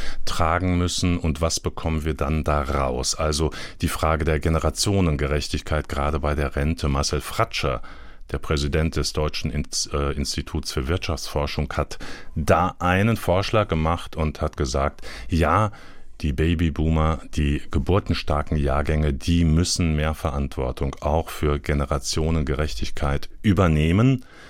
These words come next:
und hat vorgeschlagen, dass sie quasi so eine Art Soli, eine Art Demografie-Soli abführen, um, äh, jüngere Generationen zu entlasten. Ähm, halten Sie das für eine gute Idee?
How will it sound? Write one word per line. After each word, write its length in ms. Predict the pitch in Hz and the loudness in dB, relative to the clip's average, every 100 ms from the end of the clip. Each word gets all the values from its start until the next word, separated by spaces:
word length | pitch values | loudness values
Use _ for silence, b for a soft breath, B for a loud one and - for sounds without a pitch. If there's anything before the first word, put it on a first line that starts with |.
| B B B B - | B B B B -6
und 260 | - 82 87 | 0 0 0
hat 160 | 82 | -2
vorgeschlagen, 760 | - 80 80 - - 76 76 73 | 0 0 0 -2 -2 0 0 0
dass 180 | 73 - | -2 -2
sie 140 | 73 | -4
quasi 300 | - 73 67 | -2 -2 0
so 160 | 71 69 | -2 0
eine 240 | 73 76 | 0 0
Art 200 | 76 - | -2 -2
Soli, 640 | 85 71 71 92 117 80 73 | 0 0 2 2 2 2 0
eine 340 | 73 73 73 | 0 -2 0
Art 440 | 73 69 71 - - | -2 -2 -4 -4 0
Demografie-Soli 1200 | 78 78 80 78 - 127 92 85 92 92 90 101 - | 2 2 2 2 4 4 4 4 6 6 6 4 2
abführen, 800 | 101 - - 98 95 101 101 B B B B - | -2 -2 0 2 4 6 4 B B B B 0
um, 400 | 104 101 101 104 92 | 6 8 8 6 4
äh, 160 | 87 | 4
jüngere 540 | 87 85 98 90 85 80 | 4 4 4 4 4 2
Generationen 640 | 82 82 78 73 90 82 | 2 0 0 0 0 0
zu 140 | 78 80 | 0 -2
entlasten. 720 | 73 - 95 - - 65 65 - | -2 -2 -2 -2 -4 -4 -4 -2
Ähm, 400 | 69 65 67 64 - | -2 0 -2 -4 -2
halten 200 | 82 101 | 0 0
Sie 40 | |
das 120 | 95 | 0
für 100 | - | 0
eine 100 | 85 | 0
gute 240 | 65 71 113 | 0 -2 -2
Idee? 280 | 104 120 | 0 -2